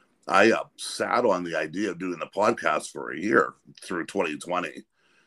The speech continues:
And my wife's just like, "Dude, you're, you have all this time. Why don't you just do it?" You know what I mean? You got nothing to lose. The kids are getting older, you know.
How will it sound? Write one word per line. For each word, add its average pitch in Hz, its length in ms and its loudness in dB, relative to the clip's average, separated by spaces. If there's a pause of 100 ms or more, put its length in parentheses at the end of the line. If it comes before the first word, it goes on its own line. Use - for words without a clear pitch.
(160)
And 90 160 0
my 82 140 0
wife's 95 380 2
just 76 160 -10
like, 78 160 -2
"Dude, 82 240 2
you're, 85 220 0 (140)
you 82 200 -8
have 85 200 4
all 90 140 2
this 78 220 -4
time. 107 220 2
Why 80 100 -4
don't 85 160 -8
you 95 60 -16
just - 300 -10
do 113 200 6
it?" 85 100 2 (100)
You 85 120 -4
know 82 160 2
what 85 100 -4
I 80 140 -2
mean? 90 240 -4
You 87 80 -4
got 85 160 -2
nothing 78 260 -4
to 80 80 -10
lose. 90 280 -4
The - 80 -10
kids 85 280 0
are 87 60 -2
getting 80 340 -4
older, 85 380 0
you 87 160 -2
know. 78 360 -4